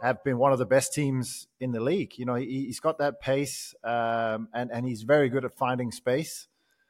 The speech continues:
So, so I think he can add a lot, uh, to Tottenham. Um, and I think the reason why he fell out at Leipzig, uh, you know,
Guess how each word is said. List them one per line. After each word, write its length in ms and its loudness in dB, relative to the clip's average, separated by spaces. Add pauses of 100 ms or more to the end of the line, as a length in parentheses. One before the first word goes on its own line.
(280)
So, 300 2
so 120 -4
I 80 -2
think 200 0
he 120 4
can 160 0
add 160 6
a 60 2
lot, 440 2
uh, 840 -2 (140)
to 200 -6
Tottenham. 480 -4 (180)
Um, 500 -6
and 140 0
I 60 2
think 180 -2
the 60 2
reason 280 2
why 220 4
he 80 -2
fell 300 0
out 320 0 (100)
at 160 -4
Leipzig, 540 -4
uh, 240 -2 (1000)
you 100 -4
know, 180 2